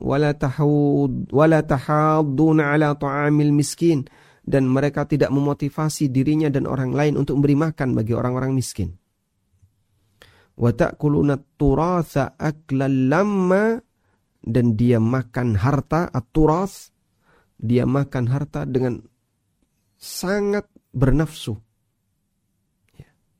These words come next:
Aklan lamma, dengan cara makan yang sangat bernafsu. Dia menikmati harta sepuas-puasnya. Seperti ini gambaran yang diberikan oleh Allah Subhanahu wa taala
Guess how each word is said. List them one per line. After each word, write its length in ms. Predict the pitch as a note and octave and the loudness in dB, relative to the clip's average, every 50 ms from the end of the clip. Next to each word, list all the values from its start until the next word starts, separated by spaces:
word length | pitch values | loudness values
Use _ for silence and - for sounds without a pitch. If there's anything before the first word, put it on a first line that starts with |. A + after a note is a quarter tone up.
| _ _ _ _ _ - | _ _ _ _ _ -4
Aklan 480 | C3+ D3+ - - - C#3+ C#3+ C3+ C3+ C3+ | -4 -4 -4 -4 -2 0 2 2 2 2
lamma, 420 | D3+ F#3 G3 G3+ F#3+ F3 D#3 B2+ A2 A2 - _ _ _ _ _ | 2 2 2 0 0 -2 -2 -2 -4 -8 -12 _ _ _ _ _
dengan 400 | A#2 C3 C3+ D3+ D3+ C#3+ - - - | -4 0 0 2 0 0 -2 -6 -10
cara 240 | - - D#3 C#3+ D3+ | -6 -6 -4 -2 -2
makan 480 | D3 D3+ F#3 F3+ - F#3 E3+ E3+ D#3 D3 | -2 -2 -2 -2 -2 0 0 2 2 0
yang 20 | |
sangat 300 | D3 - G3 F#3 F#3+ F3+ | 0 -2 -2 -2 -2 -2
bernafsu. 480 | F3 D3 B2 B2+ B2+ A#2+ - - - - - _ _ _ _ _ _ _ _ _ _ _ _ _ _ _ - | -2 -2 -2 -2 -4 -6 -8 -14 -18 -18 -20 _ _ _ _ _ _ _ _ _ _ _ _ _ _ _ -2
Dia 160 | A2+ B2+ B2 | -2 0 2
menikmati 480 | B2+ C3+ C#3 - - C3+ C3 C3 C3 | 2 2 0 0 -2 -2 -2 0 0
harta 320 | A#2 A2+ B2+ - - - A#2+ | 0 0 0 -2 -6 -8 -10
sepuas-puasnya. 960 | A#2 - G#2+ - - A#2+ A#2 G#2+ - - - G2 F#2 E2+ - - - - - _ _ _ _ _ _ _ _ _ _ _ _ _ _ _ _ _ _ _ _ _ - _ _ _ _ _ _ _ _ _ _ _ _ _ | -10 -10 -10 -10 -8 -6 -6 -6 -8 -10 -12 -12 -12 -12 -12 -14 -14 -14 -14 _ _ _ _ _ _ _ _ _ _ _ _ _ _ _ _ _ _ _ _ _ -20 _ _ _ _ _ _ _ _ _ _ _ _ _
Seperti 400 | - - G#2+ - - F#2+ A#2 A2+ | -12 -8 -6 -6 -4 -2 -2 0
ini 80 | B2 C3 | 0 2
gambaran 480 | A#2 A2+ G#2+ G#2+ A2 A2+ B2 B2+ B2 | 2 2 2 2 2 2 0 0 0
yang 80 | A#2 A2 | 0 0
diberikan 400 | G#2+ G#2 G2+ G#2+ G#2+ - A2 A2 | -2 -2 -2 -2 -2 -2 -2 -2
oleh 160 | G#2 G2+ A2+ | 0 -2 -2
Allah 240 | A#2 A#2 A2+ A#2 A2 | -2 -4 -4 -4 -4
Subhanahu 640 | A2 - A2+ G#2+ A2 A2+ G#2+ G#2+ G#2 G2 G2+ A2 G2+ | -6 -4 -6 -6 -4 -2 -2 -2 -2 -2 -2 -2 -2
wa 80 | G2 | -2
taala 340 | - - G#2+ G#2 A2+ A#2+ C3 | -4 -4 -4 -2 -2 -2 -2